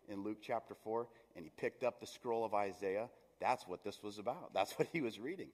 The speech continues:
Good news to the poor. Setting free the oppressed, sight to the blind. You remember this? It's even in his mother's song. Y'all think that,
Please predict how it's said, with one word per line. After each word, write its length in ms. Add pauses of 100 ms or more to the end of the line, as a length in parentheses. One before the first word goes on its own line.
(540)
Good 200
news 260
to 60
the 60
poor. 300 (1000)
Setting 220
free 240
the 120
oppressed, 560
sight 260
to 60
the 60
blind. 240
You 60
remember 240
this? 120 (1200)
It's 180
even 240
in 100
his 220
mother's 480
song. 480
Y'all 180
think 280
that, 140